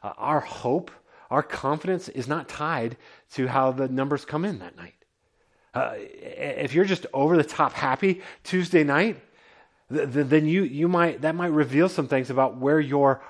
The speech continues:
heart is. If you're just depressed and, and in total despair, again, that will reveal some things. Uh, uh, is your heart and your mind set on earthly things, temporary things, or the things above? Our citizenship is in heaven.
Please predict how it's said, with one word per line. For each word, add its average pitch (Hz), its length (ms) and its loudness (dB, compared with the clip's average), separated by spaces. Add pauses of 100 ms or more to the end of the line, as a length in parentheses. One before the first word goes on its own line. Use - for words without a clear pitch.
heart - 460 4
is. 135 400 0
If 139 340 -8
you're 202 80 4
just 185 240 0 (320)
depressed 170 600 4
and, 143 300 0
and 143 180 -4
in 135 160 0
total 202 440 0
despair, 139 800 -6 (360)
again, 143 360 0
that 143 140 2
will 151 160 2
reveal 151 460 2
some 131 240 -6
things. 104 340 -6 (180)
Uh, - 40 -12
uh, 95 300 -12 (120)
is 135 160 -4
your 135 120 -4
heart 175 460 -4 (240)
and 135 160 -4
your 139 100 -2
mind 139 280 -2
set 165 300 2
on 123 280 -10
earthly 196 440 0
things, 98 360 -12
temporary 160 400 -6
things, 104 360 -12
or 127 340 -2 (440)
the 120 60 -12
things 113 280 -6
above? 110 360 -2
Our 107 180 -4
citizenship - 840 -10 (340)
is 113 280 -8
in 104 100 -8
heaven. 95 360 -12